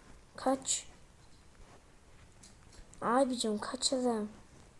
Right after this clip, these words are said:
İskelet, bırakın peşimi. Aha.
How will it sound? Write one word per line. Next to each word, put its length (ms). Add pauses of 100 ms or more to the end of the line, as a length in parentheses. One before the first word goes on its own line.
(380)
İskelet, 960
bırakın 400
peşimi. 560 (1300)
Aha. 800